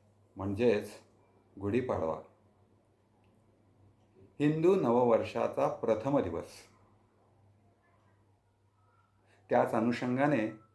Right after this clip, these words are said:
मला चार ओळींच्या काव्यरचना सुचलेली आहे, ती मी आपल्यासमोर सादर करतोय.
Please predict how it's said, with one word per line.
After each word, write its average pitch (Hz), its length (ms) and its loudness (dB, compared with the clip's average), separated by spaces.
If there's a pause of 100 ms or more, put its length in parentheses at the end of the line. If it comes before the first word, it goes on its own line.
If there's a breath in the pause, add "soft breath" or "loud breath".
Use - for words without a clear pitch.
(1120)
मला 151 320 4
चार 147 380 8
ओळींच्या 143 460 2
काव्यरचना 123 760 0
सुचलेली 104 480 -4
आहे, 90 240 -2 (2000)
ती 127 80 -4
मी 127 120 0
आपल्यासमोर 113 560 0
सादर 92 360 -2
करतोय. 90 360 -12